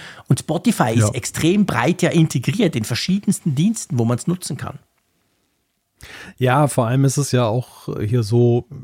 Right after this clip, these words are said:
Speaker 2: ich meine, dass man kann nicht jetzt erwarten, dass man <laughs> immer da irgendwie den Zugang schnorren kann in regelmäßigen Abständen, dass dann immer mal wieder so eine Testphase gemacht wird.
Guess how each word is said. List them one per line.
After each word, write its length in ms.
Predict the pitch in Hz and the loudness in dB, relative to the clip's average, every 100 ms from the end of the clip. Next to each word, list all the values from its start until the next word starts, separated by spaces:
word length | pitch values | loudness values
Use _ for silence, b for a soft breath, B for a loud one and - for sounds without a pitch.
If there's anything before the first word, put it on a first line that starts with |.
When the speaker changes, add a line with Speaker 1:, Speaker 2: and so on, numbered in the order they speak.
| 120 | -14
Speaker 2:
ich 140 | 123 120 | -4 0
meine, 240 | 113 123 | 2 2
dass 240 | 120 - | 2 -2
man 160 | 107 107 | -4 -2
kann 140 | 117 | 2
nicht 120 | 123 120 | 2 2
jetzt 160 | 120 | -2
erwarten, 520 | 107 98 104 123 - | -4 -2 -2 -2 0
dass 180 | 107 - | -2 0
man 120 | 120 | 0
<laughs> 0 | |
immer 260 | 117 180 143 | 2 4 2
da 80 | 120 | 0
irgendwie 340 | 127 131 135 B B B B | -2 0 0 B B B B
den 160 | 120 117 | 0 0
Zugang 380 | - 143 135 127 | 0 2 2 2
schnorren 440 | - 123 131 135 | 0 0 2 2
kann 200 | 131 139 | 2 2
in 80 | 123 | 2
regelmäßigen 520 | 120 131 131 135 127 | 2 2 2 0 -2
Abständen, 480 | 107 135 - 135 131 | -4 -6 -2 2 4
dass 140 | 127 | 2
dann 140 | 131 120 | 0 0
immer 160 | 127 | 2
mal 180 | 123 120 | 2 0
wieder 160 | 117 120 | 0 0
so 80 | 113 | 0
eine 80 | |
Testphase 540 | 110 139 - 175 131 110 | 0 -2 0 0 0 2
gemacht 420 | 113 120 127 - | 2 2 0 0
wird. 180 | 127 | 0